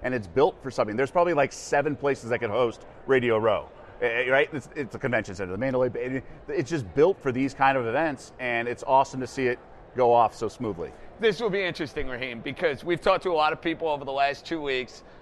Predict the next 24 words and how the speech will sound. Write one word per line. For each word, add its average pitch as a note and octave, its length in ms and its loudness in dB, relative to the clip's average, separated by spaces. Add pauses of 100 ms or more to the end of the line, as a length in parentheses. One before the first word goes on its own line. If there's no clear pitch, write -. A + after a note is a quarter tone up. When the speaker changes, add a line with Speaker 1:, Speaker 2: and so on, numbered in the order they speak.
(140)
Speaker 2:
Raheem, E3+ 300 0
can G3+ 180 -6
you C4 140 0
find D#4 260 4
anybody C#4 360 4
who C4+ 120 0
likes A#3 260 2
the A#3 100 0
Niners? A#3+ 580 4
I C#4 60 2
mean, C#4+ 100 0
in C4+ 60 2
all D4 160 8
seriousness, D4 580 -2
they - 160 0
keep C#4 260 -2
coming C4+ 280 0
through. C4+ 300 6 (260)
Uh, F3 300 6 (140)
you F#3 140 0
like C4 180 6
the C#4 80 4
Niners? B3 340 6
Speaker 1:
Yeah. F#2+ 260 4